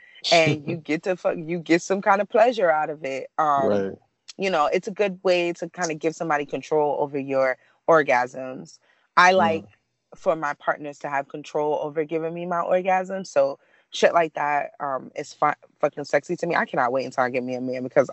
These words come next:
Speaker 1: all these tricks.
Speaker 2: For the
Speaker 1: Like
Speaker 2: ones who get 'em, what about for the women who can't get orgasms? Man, that sucks.
Speaker 1: The, I mean, the woman who can't get orgasm should know how to,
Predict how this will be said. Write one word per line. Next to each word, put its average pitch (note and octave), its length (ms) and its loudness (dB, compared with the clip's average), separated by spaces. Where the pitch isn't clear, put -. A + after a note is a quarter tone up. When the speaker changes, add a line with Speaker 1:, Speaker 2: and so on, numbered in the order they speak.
Speaker 1:
all F#3 240 8
these E3 200 -4
tricks. - 480 -2
Speaker 2:
For B3 100 6
the - 60 8
Speaker 1:
Like A2+ 80 8
Speaker 2:
ones D3 280 6
who B2+ 140 6
get D3+ 260 6
'em, B2+ 80 2
what D#3+ 100 2
about F3 240 -4
for - 100 -10
the A#2+ 60 0
women A#2+ 260 -2
who G2+ 120 -10
can't C#3+ 280 -4
get G2+ 140 -6
orgasms? F2 800 -10
Man, A2 400 -2
that A#2+ 180 -8
sucks. - 480 -12
Speaker 1:
The, A3+ 260 4
I C#4 120 0
mean, E4 320 -2
the A#3 140 4
woman F4+ 300 -2
who D#4 160 -4
can't B3+ 320 -6
get F#3+ 160 -2
orgasm F3 720 -2
should G#3+ 400 -6
know F3 300 -4
how F3 140 -4
to, D#3 120 -4